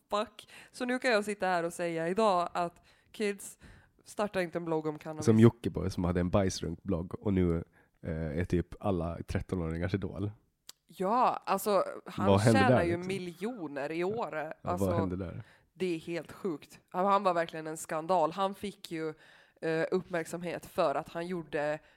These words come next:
Speaker 1: väldigt, väldigt provocerande och äckliga och, alltså, fula saker. Och sen gjorde han en hel omvändning och, ja.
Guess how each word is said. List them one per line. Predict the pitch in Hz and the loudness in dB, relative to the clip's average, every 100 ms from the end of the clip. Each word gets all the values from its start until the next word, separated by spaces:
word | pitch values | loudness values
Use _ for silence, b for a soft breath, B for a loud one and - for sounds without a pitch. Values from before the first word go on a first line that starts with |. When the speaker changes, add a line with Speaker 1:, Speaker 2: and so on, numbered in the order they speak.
| b | b
Speaker 1:
väldigt, | 165 180 175 160 165 156 | -4 0 0 -2 -6 -6
väldigt | 175 175 156 - | -4 -4 -6 -10
provocerande | 180 170 160 - 170 156 156 156 151 | -8 -8 -8 -6 -4 -4 -4 -6 -8
och | - 160 | -4 -4
äckliga | - - - - 156 151 147 | -4 -8 -10 -12 -10 -8 -8
och, | - 165 143 - | -6 -4 -6 -6
alltså, | 180 175 | -8 -8
fula | - 214 190 147 151 | -10 -8 -6 -8 -6
saker. | 220 170 - 98 - b b | -6 -8 -8 -10 -10 b b
Och | b - 185 | b -6 -4
sen | 202 180 175 - | 0 -2 -4 -12
gjorde | - 185 170 | -4 -4 -2
han | 170 160 | -4 -6
en | 156 | -8
hel | 170 170 151 | -8 -6 -4
omvändning | 147 147 151 147 143 151 147 _ | -6 -6 -8 -8 -12 -14 -18 _
och, | - 156 _ _ _ _ _ _ _ - | -10 -10 _ _ _ _ _ _ _ -10
ja. | 151 | -10